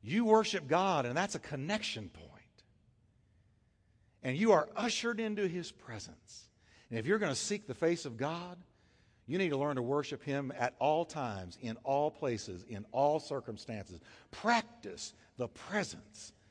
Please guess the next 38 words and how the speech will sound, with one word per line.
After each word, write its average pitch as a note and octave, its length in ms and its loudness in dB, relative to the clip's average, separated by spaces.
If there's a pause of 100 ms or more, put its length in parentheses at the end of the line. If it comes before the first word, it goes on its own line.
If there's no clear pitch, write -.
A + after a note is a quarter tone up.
(180)
of G#2 240 -6
God. A#2 140 -6 (2500)
And A2 120 -4
I'm C3 120 4
gonna C3+ 120 0
name C3+ 240 0
one C3+ 180 0
more. B2+ 220 0
Can A#2 80 -8
y'all A#2+ 140 0
take B2+ 240 -2
one C3 140 -2
more? G#2 280 -4 (140)
I'm, A2 240 -4 (720)
I B2 120 2
had C3+ 160 2
a B2+ 40 0
lot B2+ 240 4
to B2+ 80 -10
say B2 240 0
today, G#2+ 300 -2
and G#2+ 100 -2
I'm A2+ 60 -6
sorry A#2+ 320 0
it G#2 120 -6
built B2 240 0
up A#2+ 140 -4
all A#2 240 0
week, G#2+ 180 -4 (500)
and G#2 120 -6
I, G#2 180 -2
I G#2 100 -2
just A2 140 -8
got A2+ 100 0
a G#2 40 0
lot G#2+ 220 0
to - 40 -16
say. F#2 280 -8